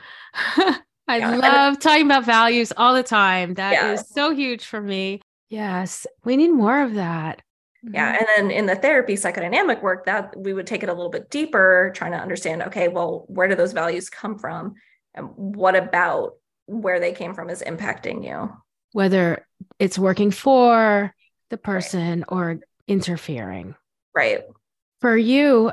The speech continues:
Speaker 1: have you found some community or support in terms of being a therapist and doing this work?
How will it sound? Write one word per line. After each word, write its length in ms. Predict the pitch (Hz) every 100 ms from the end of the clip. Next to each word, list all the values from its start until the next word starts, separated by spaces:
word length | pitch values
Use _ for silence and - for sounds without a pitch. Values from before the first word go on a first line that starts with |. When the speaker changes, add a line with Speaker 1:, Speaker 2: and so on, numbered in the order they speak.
| -
Speaker 1:
have 240 | 220 220
you 220 | 220 233
found 580 | 208 240 226 226 220 208 -
some 600 | - - 247 214 208 214 - _ _ _
community 1000 | 262 247 247 254 247 247 247 247 247 233
or 280 | 233 226 214
support 920 | - 226 - - 233 226 214 214 220 - - _
in 160 | 233 220
terms 480 | - 220 220 226 - -
of 360 | 220 208 190 _ -
being 240 | 226 240
a 40 |
therapist 760 | 240 214 190 190 240 294 - - _ _ _ _
and 440 | 220 214 202 196 190
doing 300 | 214 214 226
this 220 | 226 -
work? 480 | 214 220 233 -